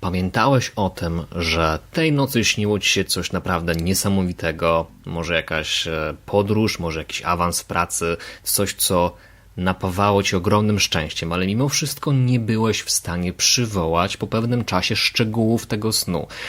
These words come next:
a nawet nie szczegółów, ale takich podstawowych, em, cech tego snu? To nam się bardzo często zdarza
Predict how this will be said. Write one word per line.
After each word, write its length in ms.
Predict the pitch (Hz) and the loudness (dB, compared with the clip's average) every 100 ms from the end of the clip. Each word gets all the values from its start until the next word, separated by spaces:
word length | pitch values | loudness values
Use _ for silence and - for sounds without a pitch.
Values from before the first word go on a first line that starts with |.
| - - - | -12 -12 0
a 60 | |
nawet 240 | 113 127 135 | 2 4 4
nie 140 | 196 | 2
szczegółów, 460 | - - 107 135 131 | 4 0 2 2 4
ale 100 | 120 | 2
takich 300 | 113 113 - | 0 -4 -4
podstawowych, 920 | 117 - 117 101 113 107 104 - - | -2 0 0 2 0 2 0 0 -2
em, 360 | 95 95 92 92 | 0 2 0 0
cech 300 | - 147 131 | 0 2 2
tego 260 | - 85 71 | 0 -2 0
snu? 300 | - 69 65 - - - - - - | -2 -4 -10 -14 -16 -16 -16 -18 -4
To 80 | 190 | 2
nam 160 | 214 220 | 4 4
się 120 | 139 | 2
bardzo 360 | 107 117 104 | 4 2 2
często 340 | 92 87 - 90 | 0 -2 0 -4
zdarza 480 | 87 82 82 82 | 2 2 4 0